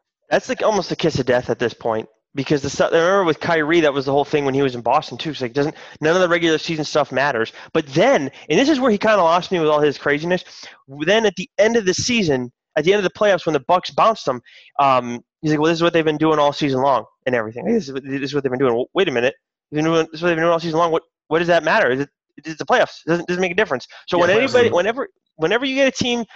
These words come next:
Speaker 1: that's thinking that far ahead and, and just postseason stuff, uh, to me, I think now is whether, whether you're a reporter or a fan, to me, it's like, "Well,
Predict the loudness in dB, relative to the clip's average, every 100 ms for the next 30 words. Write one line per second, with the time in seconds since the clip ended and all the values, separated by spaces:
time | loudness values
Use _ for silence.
0 | -4 -2 -2 -2 -2 0 -2 0 2 2
1 | 0 0 2 2 2 2 2 0 0 -4
2 | -8 -4 -4 -4 -6 -6 -6 -2 -2 -2
3 | _ _ _ _ _ _ _ -6 -6 -4
4 | -2 0 2 2 0 0 -2 0 0 2
5 | 2 2 2 0 2 0 2 0 2 0
6 | 0 0 0 0 -2 -2 0 -2 -6 -20
7 | -20 -8 -2 0 0 0 0 0 -2